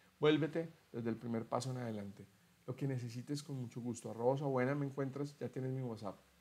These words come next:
Más cincuenta y siete, tres once, cinco tres once, cuatro ochenta y nueve.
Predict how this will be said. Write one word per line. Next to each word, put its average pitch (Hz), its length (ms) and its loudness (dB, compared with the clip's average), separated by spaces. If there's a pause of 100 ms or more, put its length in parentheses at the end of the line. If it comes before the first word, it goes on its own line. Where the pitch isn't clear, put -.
(480)
Más 143 160 6
cincuenta 160 300 0
y 143 40 -2
siete, 143 240 2
tres 143 240 -4
once, 139 280 -2 (280)
cinco 139 340 -2
tres 135 220 -6
once, 131 360 -4
cuatro 127 360 -2 (120)
ochenta 110 360 -10
y 104 40 -6
nueve. 95 340 -2